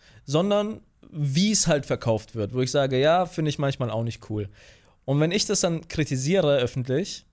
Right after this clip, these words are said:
dann kommen manchmal Leute und stimmen mir zu und sagen, ja, genau, der ganze Darm geht kaputt und Süßstoff ist krebserregend und bla bla bla, wo ich dann denke,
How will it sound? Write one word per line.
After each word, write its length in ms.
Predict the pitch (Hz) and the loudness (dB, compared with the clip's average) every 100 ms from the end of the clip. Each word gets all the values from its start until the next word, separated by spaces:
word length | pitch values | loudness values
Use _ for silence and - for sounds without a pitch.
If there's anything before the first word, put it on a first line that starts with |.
| _ | _
dann 140 | 143 - | -4 0
kommen 180 | 180 | 2
manchmal 320 | 180 180 147 143 | 2 0 0 2
Leute 300 | 160 180 160 | 2 0 -2
und 100 | 143 | -4
stimmen 320 | - 156 147 | -2 -2 0
mir 140 | 143 | -2
zu 260 | - 175 165 | -2 -2 0
und 140 | 143 | 0
sagen, 300 | 135 131 127 | 2 2 2
ja, 240 | 131 151 165 | 2 2 2
genau, 520 | 147 139 147 147 143 - - | 2 2 4 2 0 -6 -4
der 100 | 127 | 0
ganze 300 | 139 151 147 | 2 0 0
Darm 300 | 139 135 151 | 2 0 2
geht 180 | 151 147 | -2 0
kaputt 540 | 139 143 156 147 - - - - | -4 0 0 2 -2 -4 -2 2
und 160 | 147 | 2
Süßstoff 480 | 139 160 - 160 143 | 2 0 2 2 2
ist 160 | 147 - | 0 0
krebserregend 760 | 175 165 - 156 160 156 147 | 0 0 2 2 2 2 0
und 80 | 143 | 2
bla 120 | 143 143 | 4 4
bla 120 | 143 | 4
bla, 240 | 147 143 | 4 4
wo 80 | 147 | 2
ich 80 | 160 | 2
dann 100 | 165 | 2
denke, 320 | 156 151 147 | 2 2 -2